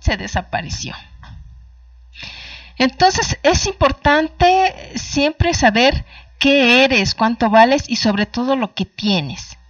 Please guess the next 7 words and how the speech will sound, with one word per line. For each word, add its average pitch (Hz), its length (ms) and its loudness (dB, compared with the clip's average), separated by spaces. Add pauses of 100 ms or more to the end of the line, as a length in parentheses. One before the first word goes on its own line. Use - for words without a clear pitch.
(180)
Y 196 80 -4
trabajar, 208 640 2
trabajar, 208 560 0
trabajar. 190 580 -2 (420)
Autoestima, 208 840 0
seguridad, 185 800 2
confianza. 202 880 -2